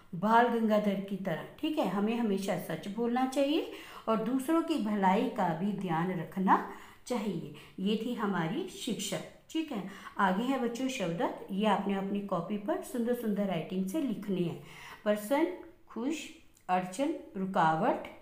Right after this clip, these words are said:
या बाधा। सदा का मतलब हमेशा, संघर्ष, लड़ाई या टकराव, आदेश, आज्ञा, जन्म से,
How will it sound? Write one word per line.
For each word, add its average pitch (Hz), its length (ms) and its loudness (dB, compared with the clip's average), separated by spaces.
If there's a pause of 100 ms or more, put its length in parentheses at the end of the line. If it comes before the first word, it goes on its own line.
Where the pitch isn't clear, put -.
(340)
या 196 120 -2
बाधा। 170 680 -4 (560)
सदा 214 280 2
का 240 160 -2
मतलब 262 520 -4 (100)
हमेशा, 190 640 2 (180)
संघर्ष, 214 600 2 (260)
लड़ाई 175 540 0 (240)
या 180 120 0
टकराव, 185 760 0 (420)
आदेश, 185 720 -2 (260)
आज्ञा, 190 640 -2 (260)
जन्म 208 340 0
से, 359 340 -2